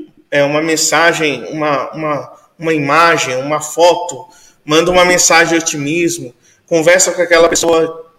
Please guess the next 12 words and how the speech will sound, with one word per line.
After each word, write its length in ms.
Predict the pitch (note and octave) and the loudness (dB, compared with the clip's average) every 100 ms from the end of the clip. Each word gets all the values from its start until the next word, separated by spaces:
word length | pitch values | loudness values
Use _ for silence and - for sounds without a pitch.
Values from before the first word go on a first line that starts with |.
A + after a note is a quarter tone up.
| - | -14
que 100 | E3+ | -8
você 360 | D#3 D#3+ - D#3+ | -4 -2 0 -2
não 160 | D#3 | -2
conversou, 720 | D#3 D#3+ D3+ D3 - D#3 F3+ | -6 -6 -4 -2 -2 0 0
enfim, 560 | G#3+ G#3 G3+ F#3 C#3+ - _ - _ | -2 -4 -2 -2 -2 -10 _ -20 _
é, 500 | - D3 C#3+ B2+ - - | 2 4 6 4 -2 0
essa 320 | C#3 - F3+ | 2 2 0
tecnologia 760 | F#3 F#3 F#3+ F#3+ F#3 F3 E3+ E3+ | -2 -2 -4 -2 0 0 -2 -2
também, 460 | F3 E3 C#3 D#3 G#3 | -2 -4 -2 -2 -2
ela 180 | A3+ G#3 | -2 -2
pode 360 | - F3+ F#3 | 2 2 2
favorecer. 840 | - G#3+ B3 F4+ F#4 F#3 C3+ - | -2 -4 -2 -2 -2 -4 -4 -10